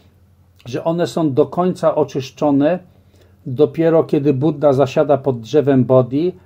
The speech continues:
na koniec dziesiątego stopnia bodhisattwy przez tak zwane Vajra Samadhi, oczyszcza wszystkie bakciaki do końca i staje się Buddą.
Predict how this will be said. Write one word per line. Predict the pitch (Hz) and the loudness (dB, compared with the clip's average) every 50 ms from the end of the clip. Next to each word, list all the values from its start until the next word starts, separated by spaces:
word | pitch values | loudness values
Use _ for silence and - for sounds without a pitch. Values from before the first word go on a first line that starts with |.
| _ _ _ _ _ | _ _ _ _ _
na | - 139 135 127 | -2 -2 -2 -2
koniec | 127 - - 175 175 175 160 131 | 0 0 0 2 2 2 0 -2
dziesiątego | 117 113 127 147 131 - 151 139 135 - 160 156 151 151 | -4 -4 -4 -4 -2 0 0 0 0 0 -2 0 0 -2
stopnia | 131 131 - 147 135 135 - 143 131 | -2 0 -2 -2 -2 0 -2 -2 0
bodhisattwy | 123 135 123 131 135 131 - 139 131 123 127 - 131 | 0 0 0 0 -4 -2 0 2 2 2 0 -2 -6
przez | - - - 131 127 | -6 -4 -4 -6 -4
tak | - 139 123 113 | -4 -4 -4 -2
zwane | 110 127 143 143 139 135 123 | -2 0 0 2 2 0 0
Vajra | 104 - 135 139 127 127 131 135 | 0 0 0 0 2 2 2 2
Samadhi, | 127 127 - 135 123 123 123 123 120 110 117 139 165 180 180 - - _ _ _ _ | 2 2 0 0 2 2 2 2 0 -2 -2 -4 -4 -4 -6 -10 -16 _ _ _ _
oczyszcza | - 151 143 143 - 185 165 - - - 147 | -4 -4 -2 0 -2 -2 -2 -2 -2 -2 -2
wszystkie | 135 - - 147 127 - - 143 | -2 -2 -8 -14 -14 -4 -2 -2
bakciaki | 127 120 127 123 - - 151 135 135 - 135 | 0 0 -2 -4 -2 -2 -2 -2 -2 -4 -4
do | 113 123 117 | -4 -4 -6
końca | - - 143 147 147 135 - 147 127 | -2 -2 -2 -2 0 0 -2 -2 -2
i | 131 127 | -2 -6
staje | 127 - 131 123 127 127 123 | -8 -6 -4 -2 -2 -2 -2
się | - 151 127 | -2 -4 -4
Buddą. | 107 113 113 - 104 98 104 104 123 | -2 -6 -8 -10 -10 -12 -12 -12 -14